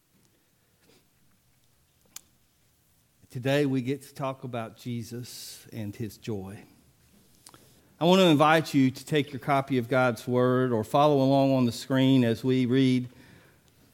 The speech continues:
from the book of Hebrews, chapter one. I actually preached out of Hebrews not long ago, and we, we talked about the fact that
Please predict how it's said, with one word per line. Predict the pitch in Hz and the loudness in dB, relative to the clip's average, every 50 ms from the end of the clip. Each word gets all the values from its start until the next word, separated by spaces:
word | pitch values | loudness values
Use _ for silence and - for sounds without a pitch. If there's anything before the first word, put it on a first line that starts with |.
| _ _ _ _ _ | _ _ _ _ _
from | - 180 | 0 2
the | 175 165 | 4 6
book | 190 214 208 - | 6 4 4 4
of | 156 | 0
Hebrews, | 156 180 202 196 170 147 143 127 123 120 120 123 123 123 - - - - - - - - - _ _ _ _ _ _ - - _ _ - - - _ - - 127 | 0 0 0 2 2 4 6 6 6 6 4 2 0 -4 -8 -14 -16 -18 -20 -20 -20 -20 -20 _ _ _ _ _ _ -20 -20 _ _ -20 -20 -20 _ -20 -20 -10
chapter | - - 143 131 127 - - 123 | -4 0 0 0 0 -2 -6 -6
one. | 117 117 123 120 120 117 117 120 117 - _ _ _ _ _ _ _ _ _ _ _ _ _ _ _ _ _ _ _ _ _ _ _ _ _ _ _ - - - - - _ - _ _ _ _ _ _ _ _ _ _ _ _ _ _ _ _ - | -2 -2 0 0 0 -2 -4 -6 -10 -14 _ _ _ _ _ _ _ _ _ _ _ _ _ _ _ _ _ _ _ _ _ _ _ _ _ _ _ -20 -20 -20 -20 -20 _ -20 _ _ _ _ _ _ _ _ _ _ _ _ _ _ _ _ -4
I | - 143 165 | 0 2 2
actually | 170 165 - 165 139 | 2 2 0 -2 0
preached | - - 190 190 180 185 - - | 2 4 4 4 4 2 0 2
out | 156 147 139 127 | 4 4 4 2
of | 123 | 2
Hebrews | 151 165 156 143 156 147 127 147 | 0 0 2 2 2 2 2 4
not | 151 147 139 147 | 2 2 2 4
long | 143 151 170 190 180 | 4 4 4 4 4
ago, | 147 127 139 135 139 147 151 139 | 4 4 6 6 6 6 6 6
and | 135 135 135 135 | 6 6 6 6
we, | 156 160 170 170 175 170 170 165 156 131 - - - - _ _ _ - - - - - - _ _ _ _ _ _ _ _ - | 6 6 6 6 4 2 2 0 0 -2 -4 -8 -18 -20 _ _ _ -20 -20 -20 -20 -20 -20 _ _ _ _ _ _ _ _ 2
we | 165 170 | 4 6
talked | - 226 226 240 - 190 | 8 8 8 6 6 4
about | 185 185 185 156 | 4 4 4 4
the | 170 143 | 2 0
fact | - 190 190 185 185 180 165 - 160 139 | 4 6 8 8 8 8 6 2 2 2
that | 156 147 139 135 - - - | 4 4 4 2 0 -4 -14